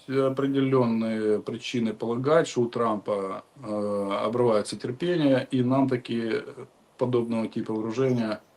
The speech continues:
будет предоставлено. И к весне мы сможем развернуть ситуацию обратно, если Путин не примет решение о прекращении огня.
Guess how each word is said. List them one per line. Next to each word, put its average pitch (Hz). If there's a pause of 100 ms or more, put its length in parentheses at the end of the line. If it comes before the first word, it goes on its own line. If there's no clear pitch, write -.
(540)
будет 120
предоставлено. 101 (880)
И 131
к 131
весне 139
мы 113
сможем 107
развернуть 107
ситуацию 107
обратно, 131
если 110
Путин 107
не 104
примет 107
решение 101
о 92
прекращении 95
огня. 92